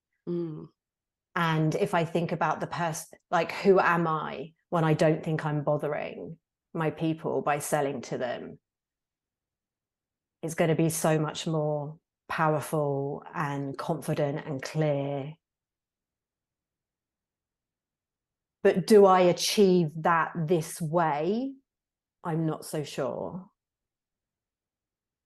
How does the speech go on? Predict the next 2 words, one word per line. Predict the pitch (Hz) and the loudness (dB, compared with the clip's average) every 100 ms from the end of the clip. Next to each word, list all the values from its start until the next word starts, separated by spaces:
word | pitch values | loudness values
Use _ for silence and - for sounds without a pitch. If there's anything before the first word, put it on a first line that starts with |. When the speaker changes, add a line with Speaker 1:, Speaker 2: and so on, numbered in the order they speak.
| _ _ _ _ _ _ _ _ _ _ _ _ _ _ | _ _ _ _ _ _ _ _ _ _ _ _ _ _
Speaker 1:
If | 226 247 247 202 | 0 2 0 -4
you | 196 180 170 170 175 196 | 0 2 2 0 -2 -4